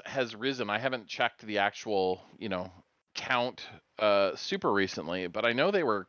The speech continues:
getting near to two hundred than a hundred because of all of the,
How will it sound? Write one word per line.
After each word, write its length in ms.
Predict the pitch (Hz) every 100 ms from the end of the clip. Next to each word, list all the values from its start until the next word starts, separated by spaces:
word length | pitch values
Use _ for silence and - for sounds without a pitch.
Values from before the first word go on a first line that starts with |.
| -
getting 260 | 131 113
near 380 | 110 117 123 95
to 120 | - 92
two 280 | - 202
hundred 580 | 220 107 90 82 85 82
than 160 | 98 90
a 60 |
hundred 520 | 82 127 139 85 85 85
because 320 | 92 110 98
of 100 | 95
all 220 | 92 92
of 100 | 92
the, 340 | 90 87 87